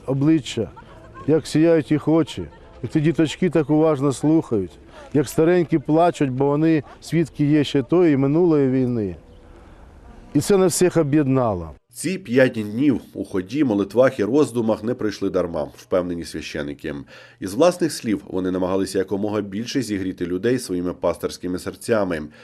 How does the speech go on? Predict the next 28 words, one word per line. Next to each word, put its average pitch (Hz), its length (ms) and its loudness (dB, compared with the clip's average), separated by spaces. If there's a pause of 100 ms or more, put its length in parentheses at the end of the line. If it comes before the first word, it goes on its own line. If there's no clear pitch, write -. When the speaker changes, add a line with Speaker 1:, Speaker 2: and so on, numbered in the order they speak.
(200)
Speaker 2:
і 143 100 -4
щосили 135 460 2
закликали 104 600 0
їх 95 120 -6
до 92 160 -4
любові 92 520 -2
і 95 80 -10
до 90 180 -4
з'єднання 78 800 -8 (280)
в 87 40 -10
ім'я 92 260 0
великої, 123 600 2 (240)
сильної 98 580 -2 (160)
і - 80 -8
соборної 80 640 -4
України. 73 600 -8 (520)
Учасники 160 600 -2
ходи 113 500 -2
щиро 90 300 -2
молилися 98 480 0
за 107 120 0
те, 143 220 4
аби 90 200 0
війна 90 320 -2
в 147 80 0
Україні 135 400 0
остаточно 101 680 -4
припинилася, 82 760 -4